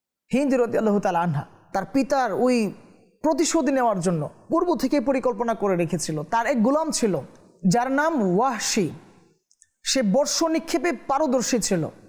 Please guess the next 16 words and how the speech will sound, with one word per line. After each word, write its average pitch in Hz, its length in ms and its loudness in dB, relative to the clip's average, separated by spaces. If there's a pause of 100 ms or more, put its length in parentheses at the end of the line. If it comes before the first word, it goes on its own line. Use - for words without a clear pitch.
(500)
তাকে 277 400 -2 (1300)
হিন্দ 277 200 2
রাদিয়াল্লাহু 285 420 0
তাআলা 269 200 0
আনহা 277 200 0
বিভিন্নভাবে 254 920 2
বুঝিয়ে 233 480 2
শুনিয়ে, 240 340 2
বিভিন্ন 254 360 2
অর্থের 233 400 0
প্রলোভন 247 500 2
দেখিয়ে 196 360 2 (920)
হামজা 240 380 2
রাদিয়াল্লাহু 208 500 2
তাআলা 180 340 0
আনহু, 156 400 -2